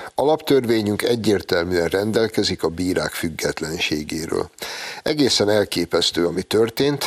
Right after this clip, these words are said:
ezt a lépést nem lehet másként, csak beavatkozásnak értelmezni a magyar igazságszolgáltatásba.” Idézet vége, ez pedig Vejkei Imre, a Parlament Igazságügyi Bizottságának K D N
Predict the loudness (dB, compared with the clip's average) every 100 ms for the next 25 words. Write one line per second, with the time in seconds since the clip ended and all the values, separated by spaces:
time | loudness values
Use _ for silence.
0 | -6 -2 -2 0 0 0 0 0 -4 0
1 | 0 0 -2 -4 -2 0 0 -2 0 0
2 | 0 -2 -2 -2 -2 0 2 2 0 -2
3 | -4 -2 -4 -6 -8 -2 -2 0 0 0
4 | 0 -4 -6 -10 -12 -14 -12 -12 -6 -2
5 | 0 0 -2 -4 -8 -4 -2 -2 -2 -2
6 | -2 0 0 -2 -8 -4 -4 -4 -6 -6
7 | -6 -2 -2 -2 -8 _ _ _ -20 -14
8 | -14 -8 -6 -2 -2 -2 -2 2 2 0
9 | -4 -10 -10 -10 -12 -6 -4 -2 -4 0
10 | 2 2 0 -4 -4 -4 -4 -2 0 -2
11 | -2 -6 -4 -4 0 0 0 -4 -6 -10
12 | -10 -4 -2 -2 -4 -6 -8 -8 -4 0
13 | 0 0 -4 -4 -6 -8 -10 -4 -4 -4
14 | -6 -10